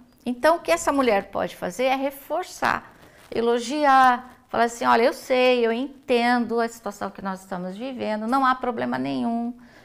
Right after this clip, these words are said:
Qualquer família poderia estar passando por isso, eu tô saindo pra ajudar, não há problema. Você é muito competente, você sempre cuidou bem da gente, nós vamos encaixar tudo." Dar este apoio,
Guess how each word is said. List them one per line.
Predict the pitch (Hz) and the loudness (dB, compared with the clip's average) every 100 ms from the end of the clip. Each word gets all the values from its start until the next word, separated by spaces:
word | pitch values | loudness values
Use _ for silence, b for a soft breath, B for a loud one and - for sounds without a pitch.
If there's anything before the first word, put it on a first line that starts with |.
| b b - | b b 2
Qualquer | - - 285 302 | 2 2 2 2
família | 302 269 262 262 | 2 0 2 0
poderia | 262 240 233 226 | 0 0 2 0
estar | 226 | -2
passando | 214 208 - 185 | -8 -10 -8 -10
por | - 254 | -8 -6
isso, | 220 196 202 196 214 | -6 -4 -6 -6 -8
eu | |
tô | 330 | -8
saindo | 339 277 262 | -4 -4 -4
pra | 262 269 | -4 -6
ajudar, | 233 220 240 | -4 0 0
não | 277 320 | 0 0
há | 269 | -2
problema. | 269 277 233 233 233 233 226 233 b b b b b | 0 -4 0 -2 0 -2 -2 -4 b b b b b
Você | 262 277 294 | -4 0 2
é | |
muito | 277 277 | 2 -2
competente, | - 262 254 247 254 247 247 240 | -2 -2 -2 -2 0 0 0 -4
você | 254 302 285 | -10 -10 -10
sempre | - 285 277 269 | -4 -2 -2 -6
cuidou | 262 269 247 | -6 -2 0
bem | 226 247 | 2 2
da | 247 226 | 2 0
gente, | 220 226 240 240 - | 0 -4 -4 -6 -6
nós | 269 277 | -4 -2
vamos | 285 262 | -4 -4
encaixar | 254 254 254 - 269 262 | -6 -6 -8 -4 -6 -4
tudo." | 262 247 247 B B | -6 -8 -10 B B
Dar | 196 196 254 349 330 285 | -12 2 4 4 2 0
este | 214 202 - - - | 0 -4 -10 -14 -8
apoio, | 175 175 - 233 262 214 170 | -6 -6 -2 4 6 4 -2